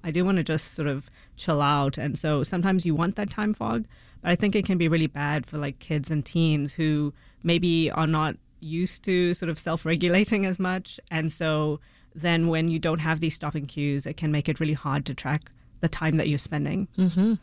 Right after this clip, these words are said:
Speaker 2: So, Doctor Dlugopolsky, beyond harming our eyes, right? How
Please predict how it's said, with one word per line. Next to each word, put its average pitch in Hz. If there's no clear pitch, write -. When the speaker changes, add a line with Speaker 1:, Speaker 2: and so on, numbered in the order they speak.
Speaker 2:
So, 196
Doctor 180
Dlugopolsky, 165
beyond 170
harming 185
our 180
eyes, 143
right? 151
How 220